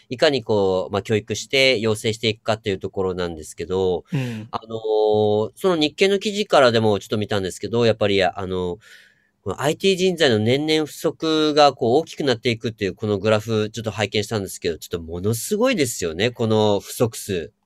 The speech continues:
Speaker 2: そうですね。アイティー人材っていうふうに区切るとですね、えー、ある時期からもう百万円を前-、
Speaker 1: はい。
Speaker 2: あ、ごめんなさい、百万人を前後してるんですよね。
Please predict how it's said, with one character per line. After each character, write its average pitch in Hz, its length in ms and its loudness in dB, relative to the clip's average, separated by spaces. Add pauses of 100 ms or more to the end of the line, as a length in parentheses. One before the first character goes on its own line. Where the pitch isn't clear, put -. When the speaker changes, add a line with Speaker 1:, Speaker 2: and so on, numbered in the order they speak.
(120)
Speaker 2:
そ 208 180 2
う - 20 -6
で 104 100 -8
す - 120 -14
ね。 123 240 -6 (200)
ア 220 100 4
イ 269 100 -2
テ - 160 -8
ィ 277 140 0
ー - 20 -2
人 240 260 -2
材 160 280 -2
っ 196 60 -14
て - 200 -10
い 110 80 -6
う - 20 -8
ふ - 80 -14
う 120 40 -10
に 104 100 -8
区 123 140 -6
切 131 120 0
る 120 100 -2
と 101 120 -8
で 98 80 -10
す - 160 -10
ね、 117 340 -2
え 117 260 -2
ー、 185 40 2
あ 262 40 2
る 208 140 2
時 123 140 -6
期 - 80 -18
か 127 120 -2
ら 117 80 -4
も 127 140 -4
う 120 60 -4
百 170 280 -2
万 262 240 2
円 254 220 -2
を 254 80 2
前-、 247 140 6
Speaker 1:
は 247 80 -2
い。 - 60 -8 (200)
Speaker 2:
あ、 123 180 -2
ご 117 80 -4
め 117 60 -2
ん 107 60 -4
な 104 40 -10
さ 107 80 -4
い、 98 80 -8
百 170 300 2
万 262 260 6
人 254 200 2
を 226 120 4
前 269 120 6
後 208 120 4
し - 80 0
て - 80 2
る 113 120 -4
ん - 20 -8
で 95 80 -6
す - 100 -12
よ 101 60 -8
ね。 143 220 -4